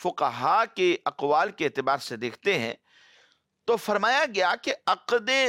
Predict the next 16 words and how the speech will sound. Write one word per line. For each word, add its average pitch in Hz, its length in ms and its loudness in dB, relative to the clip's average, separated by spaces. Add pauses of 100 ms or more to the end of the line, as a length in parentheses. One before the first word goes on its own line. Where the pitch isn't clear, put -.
(120)
معاوضہ 165 760 0
میں 170 320 -4
جب 208 200 0
دونوں 208 720 0
طرف 196 280 0
مال 180 320 2
ہوتا 139 420 -2
ہے، 156 80 -20 (300)
یعنی 175 240 -2
دو 185 520 4
اشخاص 160 720 0
ہیں، 113 180 -4 (680)
وہ 185 200 0
آپس 185 440 0
میں 262 120 -2
کوئی 247 180 -4